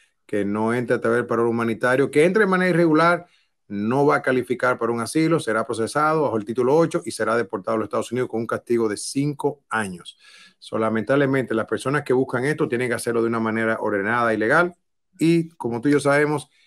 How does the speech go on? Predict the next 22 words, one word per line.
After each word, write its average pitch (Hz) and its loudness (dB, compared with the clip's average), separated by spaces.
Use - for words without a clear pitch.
es 123 2
a 127 -2
través 113 2
de 110 2
la 117 2
aplicación 113 -2
C 110 -2
B 107 2
P 107 -2
One. 92 -4
Sí, 202 0
verdad 165 4
que 127 -4
existen 139 -2
ciertas 135 -2
excepciones, 139 0
como 104 -6
lo 104 -2
habíamos 117 -2
hablado, 135 2
que 113 0
es 127 -8